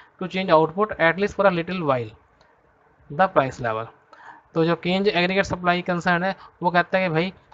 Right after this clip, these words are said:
जो affect नहीं करेगा, जीडीपी को कुछ भी affect नहीं करेगा। कौन कहता है? Keynesian। तो अब हम आगे पढ़ने जा रहे हैं classical aggregate supply कर्व।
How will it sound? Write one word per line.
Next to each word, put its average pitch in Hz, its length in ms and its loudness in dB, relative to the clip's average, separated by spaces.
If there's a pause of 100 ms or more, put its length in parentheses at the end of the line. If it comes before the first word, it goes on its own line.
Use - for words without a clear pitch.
(140)
जो 165 260 0 (160)
affect 165 360 -2
नहीं 180 100 -2
करेगा, 156 380 4 (300)
जीडीपी 160 480 0 (220)
को 160 80 -4
कुछ 151 180 0
भी 160 120 0
affect 165 280 0
नहीं 143 300 0
करेगा। 147 420 0 (420)
कौन 151 140 4
कहता 151 240 4
है? 190 160 -4
Keynesian। 113 460 -4 (1700)
तो 156 60 4
अब 160 160 8
हम 170 220 6
आगे 156 200 8
पढ़ने 147 360 4
जा 143 160 6
रहे 147 80 4
हैं 156 80 0
classical 143 480 2
aggregate 143 360 4
supply 131 340 0
कर्व। 131 220 0